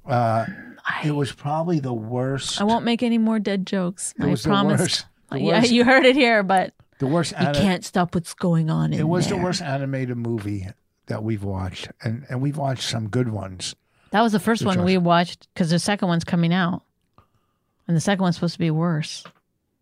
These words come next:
Speaker 1: I don't know. Don't even say the movie. I don't wanna give it a, you know, I'm not here to be
Speaker 2: <laughs> What?
Speaker 1: negative. Well, there's no reason. It's just our opinion.
Speaker 2: The Croods. <laughs>
Speaker 1: I, there you go. Hope they sue you.
Speaker 2: <laughs> What?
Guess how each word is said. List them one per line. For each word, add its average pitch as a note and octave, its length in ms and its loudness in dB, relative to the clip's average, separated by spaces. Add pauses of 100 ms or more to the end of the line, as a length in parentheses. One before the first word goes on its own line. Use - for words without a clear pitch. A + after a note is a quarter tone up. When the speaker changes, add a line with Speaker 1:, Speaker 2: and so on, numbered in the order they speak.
(1080)
Speaker 1:
I A#2 160 -4
don't F2+ 160 -6
know. G#2 200 -10
Don't C3 260 -4
even B2+ 180 -4
say A2 240 -4
the G#2 80 -4
movie. G#2 320 -6
I G2+ 80 -4
don't G#2 140 -6
wanna G#2 180 -6
give G2+ 200 -6
it G2 100 -6
a, F#2+ 100 -6 (200)
you A#2+ 160 -2
know, F#2 400 -6
I'm G#2+ 220 -4
not A2+ 160 2
here A#3+ 200 2
to - 80 4
be - 0 -
Speaker 2:
<laughs> A#2+ 240 0
What? A2+ 100 0
Speaker 1:
negative. A2+ 540 -2 (1120)
Well, E3 240 -6
there's D#3+ 380 -6
no E3 120 -4
reason. D#3+ 300 0
It's F#2+ 80 -8
just B2 180 -4
our C3 160 -2
opinion. C3 400 -2
Speaker 2:
The F#4 100 0
Croods. A3+ 840 -4
<laughs> - 60 -12 (300)
Speaker 1:
I, F3 140 -2 (400)
there D#3 180 -2
you D#3 80 -4
go. F#3 360 -2 (200)
Hope D#3+ 160 0
they E3 140 0
sue F#3+ 240 0
you. F#3 340 0
Speaker 2:
<laughs> - 40 -4 (400)
What? - 240 4